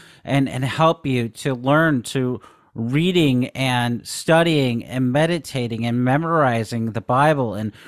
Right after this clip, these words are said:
rightly handling the Word of God. Because if you can rightly handle the Word of God, you can be able yourself, you can be equipped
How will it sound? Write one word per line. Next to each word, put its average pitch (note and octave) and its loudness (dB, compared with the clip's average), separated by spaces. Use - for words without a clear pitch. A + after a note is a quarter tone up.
rightly D3 0
handling D3 -2
the C3 0
Word C#3+ 0
of B2 -4
God. D3 2
Because C3+ 0
if - -2
you A3+ 4
can F#3+ -2
rightly E3+ 2
handle F3+ 0
the D3+ 2
Word D#3 0
of B2+ -4
God, D3+ 0
you F#3+ 0
can F3 -2
be E3 2
able F#3+ 2
yourself, F#3+ 0
you E3+ 2
can F#3+ 0
be F3 -6
equipped - -2